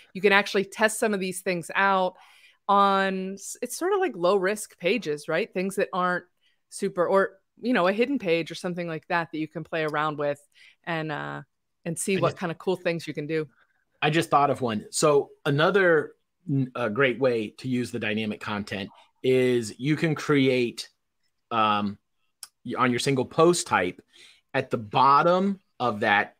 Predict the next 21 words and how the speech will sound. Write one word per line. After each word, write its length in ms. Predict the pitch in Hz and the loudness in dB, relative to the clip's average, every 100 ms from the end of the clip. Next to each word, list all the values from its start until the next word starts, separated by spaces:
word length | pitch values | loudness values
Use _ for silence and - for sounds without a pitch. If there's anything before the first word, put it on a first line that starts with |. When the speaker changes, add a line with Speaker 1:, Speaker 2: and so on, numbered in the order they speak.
| - | -6
Speaker 2:
you 220 | 131 151 | -2 0
can 180 | 160 156 | 0 -2
put 220 | - 135 | 0 0
in 220 | 123 113 | 0 -2
the 80 | 107 | -6
blog 480 | 98 135 170 202 170 | -4 0 4 4 2
module, 800 | 120 92 90 85 92 82 98 - _ _ _ | 2 0 0 -4 -6 -4 -6 -8 _ _ _
and 160 | 143 131 | -2 0
then 160 | 127 120 | 2 0
you 240 | 135 170 | 2 0
can 240 | 170 175 | 2 -2
call, 840 | 147 - 143 131 123 123 120 117 - _ _ _ _ _ _ _ - | 0 2 4 6 4 4 2 0 -6 _ _ _ _ _ _ _ -2
you 120 | 139 | 0
can 100 | 147 | 4
have 220 | 147 131 | 4 4
that 240 | 127 107 | 2 0
called 380 | - 175 160 120 | 0 2 4 2
the 100 | 113 | -2
categories 1160 | - - 170 185 127 120 113 110 107 107 107 - - | -2 2 2 2 0 2 4 4 0 -2 -4 -8 -8
of 160 | 110 | -4
that 480 | 123 120 113 113 - | 0 4 4 0 -8